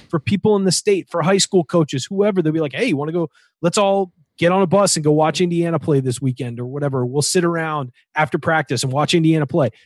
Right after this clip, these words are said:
It, it, it creates a buzz when you're winning games. Even last year, <laughs> for at the end of the season where Indiana went on that little run, you saw the buzz starting to build. Like, "Oh, they finally figured it out." It didn't end great, but,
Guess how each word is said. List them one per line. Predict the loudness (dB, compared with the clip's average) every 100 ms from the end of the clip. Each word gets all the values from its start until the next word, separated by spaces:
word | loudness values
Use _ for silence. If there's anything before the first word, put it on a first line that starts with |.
| -4
It, | -2 -2
it, | -10 -10 _ _
it | -6 -4
creates | -2 0 2 2 2
a | -2
buzz | 0 2 4 2 -4
when | -8 -4
you're | -4
winning | -4 -2 -2 -2
games. | -4 -6 -10 -20 _ _ _
Even | 0 2 2
last | 0 0 0 0
year, | 2 2 0
<laughs> |
for | -2 0 2 2
at | 0
the | 2 2
end | 2
of | 0
the | -2
season | -2 -2 -2
where | -2
Indiana | -2 0 0
went | 0 0
on | 0
that | -2 -2
little | -2 0
run, | -2 -2 -2
you | -2
saw | -4 -4 -4 -2
the | 0
buzz | 2 2 0 -2 -12 _ _
starting | -2 0 2
to |
build. | 2 2
Like, | 0 0
"Oh, | 2
they | 4 2
finally | 0 -2 -2 -2
figured | -2 -2
it | -2
out." | -4 -6 _
It |
didn't | -12 -12 -6
end | -4 -4 -4
great, | -4 -4 -6 -10 _ _ 0
but, | 2 0